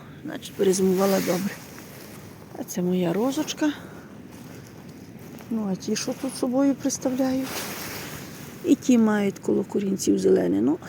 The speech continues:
там побачимо, бачите. От. Ось там. Це моя м'ята, котра почорніла, котра зелена, ніц їй не вредить.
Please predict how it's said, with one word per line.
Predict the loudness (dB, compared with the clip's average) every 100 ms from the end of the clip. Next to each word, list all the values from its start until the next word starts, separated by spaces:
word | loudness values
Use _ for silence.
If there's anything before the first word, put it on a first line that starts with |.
| -4
там | -4
побачимо, | -4 -4 -6 -6 -8 -8
бачите. | -10 -10 -12
От. | -14 -14 -16 -16 -18 -18 -18 -18 -18 -18 -18 -18 -16 -14 -14
Ось | -16
там. | -18 -18 -18 -18 -18 -18 -16 -16 -14 -12 -12 -12 -12 0 2 2 0 -2 -12 -16 -16 -16 -16 -18 -18 -18 -16 -16 -14 -18 -14 -6
Це | 0
моя | 4 6 8
м'ята, | 8 8 6 6 6 6 6 4 4 2 0 2 2 0 0 2 2
котра | 4 6 6
почорніла, | 6 4 6 6 6 6 4
котра | 4 6 6
зелена, | 6 4 6 8
ніц | 6 4 4
їй | 6
не | 8
вредить. | 8 6 2 -2